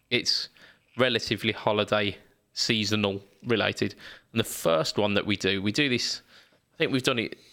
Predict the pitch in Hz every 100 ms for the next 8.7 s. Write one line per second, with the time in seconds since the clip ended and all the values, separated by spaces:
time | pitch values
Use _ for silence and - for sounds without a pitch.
0 | _ - 123 117 110 - - - - 113
1 | - 107 95 101 95 92 - - - -
2 | _ _ _ _ _ 107 98 98 98 107
3 | 107 107 110 107 104 113 127 147 - 101
4 | 98 - - - _ _ - 113 120 135
5 | 131 - 101 98 - - - 107 113 107
6 | - 110 101 - 98 - - - 92 -
7 | - - - _ - 147 104 - - -
8 | - - - 127 123 101 98